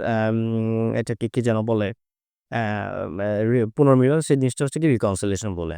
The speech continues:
পিস মানে তো হচ্ছে কি শান্তি। পনেরো নম্বরের যে প্রশ্ন, ওই যে পনেরো নম্বর প্রশ্ন হচ্ছে যে, আহ, "I hope you must have realized",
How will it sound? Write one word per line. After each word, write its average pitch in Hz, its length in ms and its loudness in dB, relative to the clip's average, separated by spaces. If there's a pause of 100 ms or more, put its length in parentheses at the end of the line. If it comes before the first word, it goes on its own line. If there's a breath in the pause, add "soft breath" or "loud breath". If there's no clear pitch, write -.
(120)
পিস 147 220 2
মানে 147 180 -2
তো 156 120 -4
হচ্ছে 151 180 -2
কি 190 120 0
শান্তি। 92 400 -4 (800)
পনেরো 175 180 6
নম্বরের 170 240 4
যে 160 60 0
প্রশ্ন, 151 340 -6
ওই 185 220 -2
যে 135 80 2
পনেরো 139 240 0
নম্বর 139 140 0
প্রশ্ন 135 280 -4
হচ্ছে 135 280 -2
যে, 143 140 4 (160)
আহ, 107 400 -2
"I 117 120 2
hope 139 240 0
you 131 140 2
must 131 340 0 (140)
have 127 300 2 (120)
realized", 107 500 2